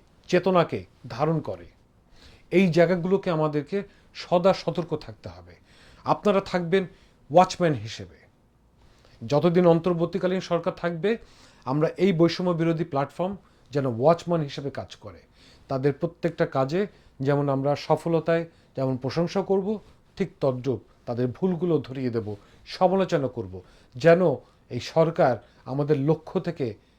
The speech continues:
পিছলে না যায়। সেই জায়গাটায় আমাদের বেশি লক্ষ্য রাখা দরকার, কারণ এর পেছনে অনেক ষড়যন্ত্র চলছে প্রতিনিয়ত। আপনার ডাইনের শত্রু, আপনার বাঁয়ের শত্রু, আপনার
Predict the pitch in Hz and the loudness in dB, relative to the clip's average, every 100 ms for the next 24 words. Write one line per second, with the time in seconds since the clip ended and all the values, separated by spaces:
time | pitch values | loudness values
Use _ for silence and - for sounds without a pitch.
0 | _ _ _ _ - 202 - 151 110 90 | _ _ _ _ -4 -2 -2 -2 -2 -8
1 | 90 - _ _ _ - 98 _ - - | -14 -20 _ _ _ -20 -20 _ -20 -6
2 | - 180 196 190 185 160 156 143 131 - | -2 2 2 2 0 0 -2 -4 -6 -8
3 | 208 - _ _ _ _ _ 139 165 - | -12 -14 _ _ _ _ _ 0 0 0
4 | 165 131 110 127 101 95 - - - _ | 0 0 -4 -8 -10 -12 -18 -20 -20 _
5 | _ _ _ _ _ _ _ _ _ _ | _ _ _ _ _ _ _ _ _ _
6 | _ _ _ _ _ _ _ _ _ _ | _ _ _ _ _ _ _ _ _ _
7 | _ _ - _ - 165 190 131 127 _ | _ _ -20 _ 4 6 6 2 -4 _
8 | _ _ 156 170 165 180 - 175 160 - | _ _ -2 0 2 0 -2 -4 -4 -4
9 | 156 180 180 - 160 156 156 151 151 151 | -2 -2 -4 -4 0 0 0 -4 -6 -4
10 | 147 - 156 - 165 196 175 110 87 - | -4 -4 -10 -4 -4 -2 -2 -4 -6 -16
11 | - _ _ _ _ _ - - 143 123 | -20 _ _ _ _ _ -14 -6 -6 0
12 | 143 156 170 - 170 - 175 147 117 131 | 2 2 0 -4 -8 -4 -4 -4 -6 -4
13 | 139 156 - 170 - 170 151 139 | -2 -2 -4 -8 -2 -2 -2 -6